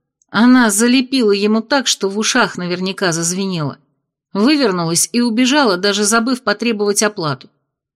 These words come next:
К счастью, ее потом перечислили на счет мастерской. Еще дня два-три Ками тряслась, как заяц, отказываясь выходить из квартиры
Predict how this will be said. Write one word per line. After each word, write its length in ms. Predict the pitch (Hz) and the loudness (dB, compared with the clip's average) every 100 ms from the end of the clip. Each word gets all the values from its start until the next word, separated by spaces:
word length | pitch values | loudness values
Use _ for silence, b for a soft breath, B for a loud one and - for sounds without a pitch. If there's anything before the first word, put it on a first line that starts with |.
| _ _ _ | _ _ _
К 60 | |
счастью, 500 | - 254 226 - 220 | 0 2 2 0 0
ее 160 | 208 208 | 2 2
потом 360 | 208 208 208 | 0 0 0
перечислили 680 | 196 202 202 254 - 185 180 | 0 -2 0 0 0 0 -2
на 160 | 180 185 | -4 -2
счет 240 | - 208 | -2 -2
мастерской. 680 | 190 185 208 208 - 143 147 _ _ _ _ _ _ _ _ _ | -2 -4 -2 -2 -4 -8 -10 _ _ _ _ _ _ _ _ _
Еще 540 | 180 202 214 - 311 294 | -2 0 2 2 2 2
дня 300 | 240 262 233 | 4 4 2
два-три 680 | 202 247 247 - 254 233 | 0 0 -2 -2 -4 -4
Ками 400 | - 220 226 185 | -2 0 0 -2
тряслась, 520 | 156 175 180 233 214 | -4 0 2 2 0
как 220 | - 185 175 | -2 -4 -4
заяц, 440 | 208 262 220 - | -2 0 0 -2
отказываясь 680 | 170 - 233 202 180 175 180 | -2 -2 -2 0 0 0 -2
выходить 440 | 180 202 208 208 | -2 -4 -4 -4
из 120 | 180 | -4
квартиры 560 | - 190 196 277 262 | -2 -4 -2 -2 -2